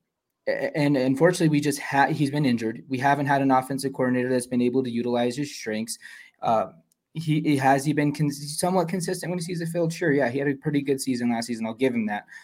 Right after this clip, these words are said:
Unfortunately, the, you know, the leg injuries sidelined him for the year. We also don't know what he's gonna come back, what, what he's gonna look like after that injury. He is a smaller player. Unfortunately, being a small guy myself, when we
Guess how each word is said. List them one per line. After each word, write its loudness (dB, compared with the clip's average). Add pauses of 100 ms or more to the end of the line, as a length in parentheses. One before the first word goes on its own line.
(140)
Unfortunately, 4
the, 0
you 0
know, 0
the -2
leg 0
injuries -2 (140)
sidelined 0
him -8
for -6
the -6
year. 2 (380)
We 10
also 10
don't 4
know 4
what 4
he's 2
gonna 0
come -4
back, -2
what, 6
what 4
he's 0
gonna 2
look 4
like -6
after -10
that -6
injury. -4 (200)
He -4
is 0
a 0
smaller 4
player. 2
Unfortunately, -2
being 2
a -2
small 0
guy 4
myself, 0
when -10
we -8